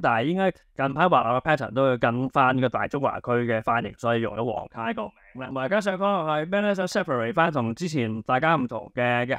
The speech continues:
系列啦，因為又有添布頓嗰個，嗰個，嗰個系列啦，跟住之後再元祖六十年代都有嘅。咁呢個版本其實睇返佢都會比較個風格啦，比較趨向於係致敬返六十年代嗰個版本。咁就我覺得有少少懷舊同埋喜劇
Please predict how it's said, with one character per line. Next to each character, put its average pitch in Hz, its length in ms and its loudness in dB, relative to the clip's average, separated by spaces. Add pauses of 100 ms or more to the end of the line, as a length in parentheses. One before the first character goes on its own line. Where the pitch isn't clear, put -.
系 113 60 2
列 113 140 -2
啦， 127 100 0
因 139 100 -2
為 127 140 2
又 117 140 -2
有 113 220 0
添 151 120 -2
布 135 100 0
頓 113 160 -4
嗰 - 20 -8
個， 131 180 0
嗰 - 500 -10
個， 147 140 2
嗰 - 20 -2 (160)
個 127 80 2
系 120 60 0
列 123 140 -2
啦， 135 180 -2
跟 156 120 0
住 127 80 -2
之 151 60 -2
後 131 80 0
再 127 160 0 (100)
元 104 140 -6
祖 135 120 -2
六 131 100 0
十 - 100 -8
年 104 180 -10
代 110 100 -4
都 113 60 0
有 120 400 -6
嘅。 113 160 -10 (280)
咁 208 120 0
呢 269 120 2
個 254 100 4
版 180 240 2
本 233 180 0
其 196 60 -2
實 139 100 2
睇 147 280 -2
返 196 260 2
佢 165 100 -2
都 185 200 0
會 156 80 2
比 139 260 -4
較 143 260 0
個 151 80 -4
風 180 220 -6
格 175 80 -2
啦， 139 400 -4
比 156 80 -2
較 156 120 -2
趨 160 280 -6
向 143 180 2
於 151 100 4
係 127 60 4
致 131 200 -2
敬 127 180 0
返 143 160 2
六 120 100 -2
十 120 140 -6
年 107 140 -10
代 107 120 -8
嗰 107 80 0
個 120 140 0
版 107 300 -6
本。 104 120 -16 (440)
咁 131 100 -8
就 147 220 2
我 190 160 0
覺 277 80 -2
得 262 60 -8
有 247 80 0
少 254 120 -6
少 269 100 0
懷 117 280 -2
舊 131 240 0
同 123 80 -8
埋 113 220 -4
喜 156 80 -4
劇 175 80 -4